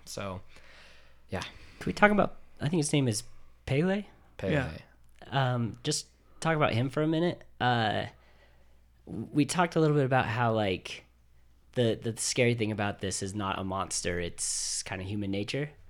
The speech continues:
Speaker 2: Um, Pele was the nicest guy in the movie, and it, the movie sets it up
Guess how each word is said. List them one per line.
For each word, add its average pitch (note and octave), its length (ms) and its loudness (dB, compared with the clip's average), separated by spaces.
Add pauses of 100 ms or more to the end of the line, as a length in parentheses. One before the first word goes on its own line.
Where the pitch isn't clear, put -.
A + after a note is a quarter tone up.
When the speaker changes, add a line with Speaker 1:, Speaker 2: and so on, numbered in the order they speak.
(680)
Speaker 2:
Um, G#2+ 680 2 (1080)
Pele D#3+ 400 4
was A#2+ 380 0 (280)
the B2 100 4
nicest A#2+ 540 -2
guy A#2 180 0
in G#2 120 -2
the F#2+ 80 -6
movie, F#2+ 480 -6 (300)
and G#2 440 -2 (500)
it, - 340 2 (720)
the C3 120 0
movie E3+ 240 4
sets D3 400 2
it B2+ 100 0
up B2+ 300 2